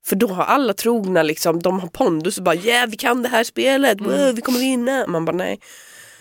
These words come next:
Speaker 2: Nej, men sen måste det nog också, det måste finnas ett litet, alltså jag kan ändå tänka mig att de, eh, liksom rekryterade Johannes, alltså, eller rekryterade en person där.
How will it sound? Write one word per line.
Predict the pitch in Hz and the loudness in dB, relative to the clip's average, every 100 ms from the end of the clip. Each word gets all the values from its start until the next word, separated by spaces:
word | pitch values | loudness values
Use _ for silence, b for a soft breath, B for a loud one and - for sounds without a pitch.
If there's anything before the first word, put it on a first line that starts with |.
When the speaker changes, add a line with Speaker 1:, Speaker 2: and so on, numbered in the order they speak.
| B B | B B
Speaker 2:
Nej, | 277 | 2
men | 320 320 | 4 4
sen | 359 330 | 2 2
måste | 330 330 320 | 2 0 0
det | 294 | 0
nog | 294 | 0
också, | 302 - 269 | -2 -4 -4
det | 247 | -2
måste | 285 - | -2 -2
finnas | 247 294 247 | -6 -2 -2
ett | 247 | -2
litet, | 240 233 240 | -2 2 2
alltså | 247 240 269 | 0 -4 -4
jag | 233 285 285 | 0 0 2
kan | 302 | 0
ändå | 285 | 0
tänka | 240 233 208 | 0 -2 -4
mig | 180 | -4
att | 175 | -4
de, | 185 185 180 - | -4 -4 -4 -8
eh, | - 185 170 165 147 | -4 2 4 2 0
liksom | 180 175 | -8 -6
rekryterade | 165 160 170 175 151 | -8 -8 -8 -4 -2
Johannes, | 151 147 151 147 147 - | -2 -2 -2 -2 -6 -6
alltså, | 175 - | -4 0
eller | 185 170 165 | 0 0 0
rekryterade | 160 180 170 147 147 - | -4 -6 -4 -4 -4 -6
en | 196 | -6
person | 160 - 139 | -6 -10 -4
där. | - - | -2 -2